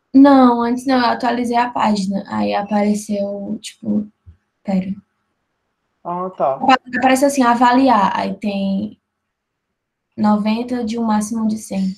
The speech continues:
Speaker 2: Show. Então significa que sua nota é nove.
Speaker 1: Beleza.
Speaker 2: Show, show, show. Ainda tem um ponto, né?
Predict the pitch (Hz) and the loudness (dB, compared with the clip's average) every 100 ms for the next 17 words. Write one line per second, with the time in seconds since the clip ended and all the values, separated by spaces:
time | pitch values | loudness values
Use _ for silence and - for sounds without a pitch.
0 | _ _ _ _ _ - 208 190 135 131 | _ _ _ _ _ -4 2 4 2 -4
1 | - 190 202 202 214 202 - - 190 185 | -2 -2 -2 -6 -4 -10 -10 -4 -2 0
2 | 196 190 165 123 110 107 _ _ _ _ | -2 -2 0 0 -2 -12 _ _ _ _
3 | _ _ 214 214 208 214 226 - _ _ | _ _ -4 -2 -2 -4 -6 -16 _ _
4 | _ _ _ _ - - 180 180 196 208 | _ _ _ _ -16 -2 -2 0 -2 0
5 | 170 165 185 233 247 240 190 - 156 170 | 0 0 -2 -4 -4 -4 -4 -4 -2 -2
6 | 226 | -2